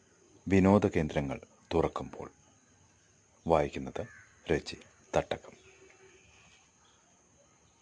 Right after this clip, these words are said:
കോവിഡ് മഹാമാരി അദൃശ്യമായ ഒരു കൂറ്റൻ കാരാഗൃഹത്തിൽ മനുഷ്യരെ അടച്ചിട്ടിരിക്കുന്നു. അനിവാര്യമായ അരുതുകൾ അനിശ്ചിതമായി തുടരുന്നത് വലിയ ആശങ്കയാണ് സൃഷ്ടിച്ചിട്ടുള്ളത്.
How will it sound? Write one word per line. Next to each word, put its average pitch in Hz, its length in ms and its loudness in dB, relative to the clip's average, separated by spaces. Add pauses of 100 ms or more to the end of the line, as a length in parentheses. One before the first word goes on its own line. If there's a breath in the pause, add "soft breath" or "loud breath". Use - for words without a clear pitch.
(320)
കോവിഡ് 127 360 4
മഹാമാരി 107 540 0
അദൃശ്യമായ 87 760 -4
ഒരു 85 200 -4
കൂറ്റൻ 90 480 -2
കാരാഗൃഹത്തിൽ 80 680 -4
മനുഷ്യരെ 71 460 -6
അടച്ചിട്ടിരിക്കുന്നു. - 760 -8 (1700 loud breath)
അനിവാര്യമായ 131 680 6
അരുതുകൾ 95 600 0
അനിശ്ചിതമായി 90 680 -2
തുടരുന്നത് 80 600 -2
വലിയ 85 300 -2
ആശങ്കയാണ് 78 680 -4
സൃഷ്ടിച്ചിട്ടുള്ളത്. - 840 -10